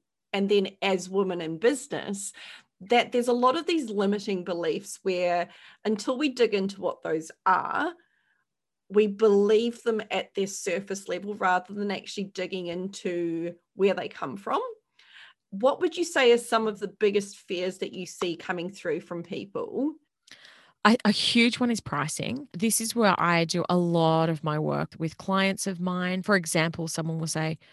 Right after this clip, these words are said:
Speaker 2: "Well, no one will ever pay that." <laughs> And then, you know, they might have an experience where someone says, "You're too expensive." And so they're like, "See, see, I knew that was too expensive. I need to put my prices down." Or perhaps they might have a limiting belief like, "Oh,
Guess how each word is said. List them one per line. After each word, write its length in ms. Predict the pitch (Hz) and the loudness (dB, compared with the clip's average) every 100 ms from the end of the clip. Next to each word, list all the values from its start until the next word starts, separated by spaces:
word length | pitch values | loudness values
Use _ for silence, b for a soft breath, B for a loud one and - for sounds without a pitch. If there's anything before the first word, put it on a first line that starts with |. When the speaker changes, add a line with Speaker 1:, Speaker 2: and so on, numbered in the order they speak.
| b b | b b
Speaker 2:
"Well, 100 | 208 | 6
no 240 | 208 190 196 | 10 10 8
one 100 | 190 | 4
will 140 | 175 | -2
ever 160 | 160 160 | -2 -4
pay 220 | 151 147 | -6 -4
that." 300 | 160 - - - | -4 -4 -6 0
<laughs> 220 | 202 240 - | 2 2 2
And 140 | 226 214 | 4 6
then, 140 | 220 | 6
you 60 | 220 | 6
know, 100 | 175 | 6
they 140 | 175 | 4
might 160 | 180 180 | 2 0
have 160 | 175 | -2
an 80 | 170 | -4
experience 580 | 156 - 233 240 196 - | -6 -6 -4 -4 -4 -2
where 300 | 170 156 180 | -2 0 -2
someone 240 | - 170 | -2 -2
says, 200 | 170 170 | -2 -6
"You're 80 | 175 | -6
too 120 | 170 | -6
expensive." 540 | - - - - - 160 - | -8 -8 -10 -6 -8 -6 -4
And 160 | 185 | -2
so 140 | 196 190 | 2 2
they're 120 | 185 | 2
like, 180 | 175 - | 0 -2
"See, 360 | - 180 311 - | 0 0 -2 -6
see, 340 | - 175 - B B B | 0 0 0 B B B
I 80 | - | 4
knew 180 | 214 214 | 4 6
that 100 | 202 | 2
was 120 | - - | -2 -4
too 100 | 165 | -6
expensive. 340 | - 160 - - | -6 -8 -8 -4
I 40 | |
need 120 | 175 | -4
to 60 | - | -4
put 120 | 160 | -8
my 80 | 160 | -8
prices 420 | 165 143 143 131 | -8 -10 -10 -12
down." 240 | 123 123 - B B B B _ | -12 -12 -14 B B B B _
Or 600 | 220 226 226 226 220 226 - | 6 8 8 8 6 2 0
perhaps 600 | 170 160 - 214 - - - | -8 -6 -4 -4 -4 -12 -8
they 280 | 190 180 185 | -2 0 0
might 580 | 185 175 175 180 185 - B B - | -2 0 0 -2 -4 -10 B B 0
have 140 | 202 | 2
a 40 | 208 | 4
limiting 320 | 202 196 190 | 4 2 0
belief 340 | 196 196 190 | 0 0 0
like, 220 | 190 185 B B B _ | -2 -4 B B B _
"Oh, 120 | 214 | 0